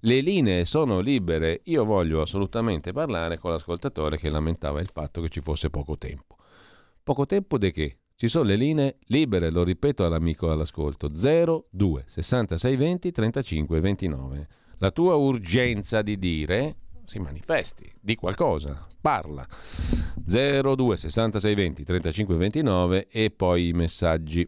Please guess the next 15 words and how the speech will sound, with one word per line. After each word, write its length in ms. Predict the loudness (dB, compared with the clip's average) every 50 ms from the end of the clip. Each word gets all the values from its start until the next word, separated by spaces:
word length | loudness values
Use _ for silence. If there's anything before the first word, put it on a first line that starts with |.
| -2 -4 0
<clears throat> 560 | 2 2 4 4 4 4 4 2 0 -4 -6 -2
Allora... 460 | -2 0 2 2 0 0 -2 -4 -6 -8 -12 -16 -20 -20 -20 -20 -20 -20 -20 -20 -20 -20 -20 _ _ 0
Mauro, 800 | 2 2 4 4 4 4 4 4 4 2 2 2 0 -2 -4 _ -4
che 140 | -2 -2
saluto, 760 | 0 0 0 0 0 0 0 -2 0 0 2 2 2 0 -2 _ 0
eh, 420 | 2 2 4 4 2 2 0 0 0
parla 340 | 0 0 2 2 2 0 0
appunto 320 | 0 0 0 0 0 0
della 180 | -2 -2 -2 -2
commissione 380 | -2 -2 -2 0 0 0 0
di 80 | 0 0
inchiesta 360 | -2 -2 -2 -2 0 0 -2 -2
covid 440 | 2 2 2 2 2 2 0 0 2
e 80 | 0 0
poi 360 | 0 0 0 2 2 0 -2